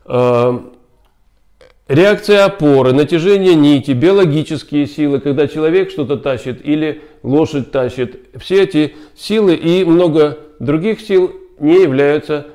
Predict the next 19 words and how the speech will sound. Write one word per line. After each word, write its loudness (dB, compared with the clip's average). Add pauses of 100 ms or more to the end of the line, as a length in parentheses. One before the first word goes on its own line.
(180)
консервативными -4
или -2 (200)
потенциальными. -6 (560)
Вот, -2
э, 2 (220)
вам -2
надо 2
запомнить 0 (100)
важные 0 (160)
примеры 0
потенциальных -2
сил. -12 (300)
Сила 2
тяжести, -4 (180)
сила 0
упругости 0
и -6
электростатические -4
силы, -6